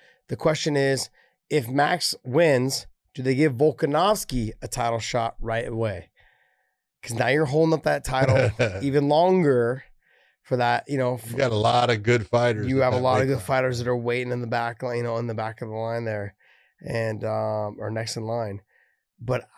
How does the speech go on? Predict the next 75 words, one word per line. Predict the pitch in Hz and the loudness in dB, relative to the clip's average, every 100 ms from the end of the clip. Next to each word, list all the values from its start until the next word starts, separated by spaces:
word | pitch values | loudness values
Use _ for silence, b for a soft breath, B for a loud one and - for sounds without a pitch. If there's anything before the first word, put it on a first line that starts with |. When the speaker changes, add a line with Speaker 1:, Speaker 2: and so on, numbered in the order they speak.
| - | -10
Speaker 1:
I | 110 | -8
gotta | 110 120 131 | -4 -4 -6
tell | - 131 | -8 -6
you, | 170 - - - | -6 -10 -10 -6
it | 123 | -4
depends | 123 143 | -2 -2
on | 135 | -2
how | 135 | -2
this | 123 | -4
fight | 139 123 | -4 -2
goes. | 117 143 127 - | -2 -2 -4 -8
I | - | -6
wouldn't | 135 139 180 160 - | -2 0 0 0 -2
be | 165 | 0
mad | 151 143 170 139 | 2 2 0 -4
to | |
see | 117 - | -8 -8
the | 113 | -8
fight | 131 - | -8 -6
go | 143 139 | -6 -8
three, | 131 151 165 | -8 -6 -6
uh, | 123 113 | -4 -6
to, | 131 131 | -6 -8
to | 131 | -6
see | - 151 | 0 2
a | 147 | 2
third | 165 - | 2 2
Speaker 2:
<laughs> | |
Speaker 1:
fight, | - 202 202 - B B B | 2 2 2 -2 B B B
'cause | - 202 | -2 0
the | |
first | - 254 233 | 2 2 2
fight | 247 247 | 2 2
was | 185 | 0
good. | 156 247 208 113 | 4 6 4 -2
It | 151 | -4
was | 175 | -2
a | 175 | 0
good | 135 170 | 2 0
fight. | - 196 147 | 0 0 2
Speaker 2:
It | |
Speaker 1:
And | 143 | 2
Speaker 2:
was | 139 | 4
Speaker 1:
I | 117 | 4
was, | |
Speaker 2:
really | 170 226 | 6 6
good. | 117 98 87 - | 4 0 -2 -2
Speaker 1:
I | 143 | 0
think | 175 | 2
it | 190 | 2
was | |
because | 160 165 160 | 0 0 0
it | 156 | 0
was | 139 | 0
so | - 170 180 | 2 2 2
impressive | - 165 175 170 | 0 0 0 -2
what | 143 139 | -2 -4
Volkanovski | 123 139 147 139 135 - | -4 -4 -2 -2 -2 -6
was | 127 131 | -6 -4
able | 127 117 | -4 -4
to | 127 | -4
do | |
to | 117 | -2
Max, | 135 151 143 - b b - | -2 -4 -6 -10 b b -10
and | 117 | -6
Max | 120 135 | -4 -6
coming | - 135 135 | -4 -2 -2
off | 131 | -4
the | 120 | -6
loss, | 117 156 175 151 | -2 2 2 0
he | - | -4
was, | 127 135 139 - | -4 -4 -6 -8
I | 127 | -10
felt | - 160 180 | -6 -4 -2
like | 151 - | -4 -6